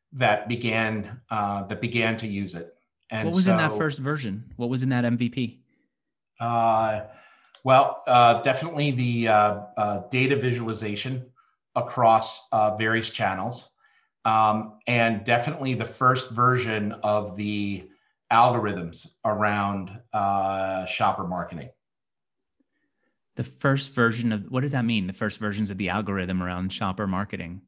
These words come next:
Speaker 1: So, um, the first versions of the algorithms that would drive the ad spend.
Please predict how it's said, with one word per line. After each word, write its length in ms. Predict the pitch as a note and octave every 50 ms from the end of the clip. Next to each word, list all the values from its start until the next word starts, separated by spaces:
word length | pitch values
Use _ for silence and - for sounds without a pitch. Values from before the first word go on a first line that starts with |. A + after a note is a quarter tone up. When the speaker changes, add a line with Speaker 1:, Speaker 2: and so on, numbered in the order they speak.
| _ _ _ _ _ _ -
Speaker 1:
So, 540 | - - - E3 D3 D3 C3+ C3+ C3+ - - -
um, 280 | B2+ B2+ B2+ B2 A#2 A#2
the 80 | B2
first 420 | - - - D#3+ D#3+ D#3+ D#3+ - -
versions 640 | C#3+ A#2+ D3+ D3 D3+ D#3 C3+ D3+ D#3 D#3 D3+ B2+ -
of 180 | C#3+ C3+ A#2+
the 100 | B2+ B2
algorithms 680 | A#2+ B2 B2 B2 B2 B2+ B2 A#2+ A2 A#2 G#2+ A2 A2 -
that 220 | A#2+ A2+ A2+ - _ - A2+
would 140 | A#2 A#2+ A#2+
drive 440 | A#2+ A#2 A#2+ A#2+ A#2 A2+ A#2 A2 G2
the 140 | G#2+ G#2 G#2
ad 220 | G2+ G2 F#2+ F2
spend. 360 | - - - F2+ D#2 C#2+ -